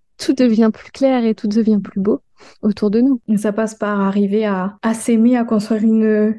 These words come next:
Speaker 2: une estime de soi qui soit ancrée su-, sur des valeurs qui soient fortes et de vivre en alignement avec ces valeurs et de se dire, en fait, mais je suis trop fière de moi,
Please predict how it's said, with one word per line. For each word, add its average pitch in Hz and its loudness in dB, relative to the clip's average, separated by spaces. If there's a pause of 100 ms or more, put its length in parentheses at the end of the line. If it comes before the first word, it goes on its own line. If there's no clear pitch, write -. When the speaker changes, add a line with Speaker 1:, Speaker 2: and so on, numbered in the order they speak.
(140)
Speaker 2:
une 220 2
estime 214 2
de 214 2
soi 233 -4
qui 233 -6
soit 214 -4
ancrée 202 0
su-, - -8
sur 220 -2
des 208 2
valeurs 202 -2
qui 208 -6
soient 196 -4
fortes - -10
et 202 -8
de 202 -2
vivre 208 -2
en 185 -2
alignement 202 0
avec 196 -2
ces - -8
valeurs 214 -2
et 196 -2
de 190 -2
se 185 -4
dire, 208 -2
en 190 -2
fait, 214 -4
mais 190 -2 (360)
je - -20
suis - -18
trop 214 -2
fière 208 -2
de 202 2
moi, 202 2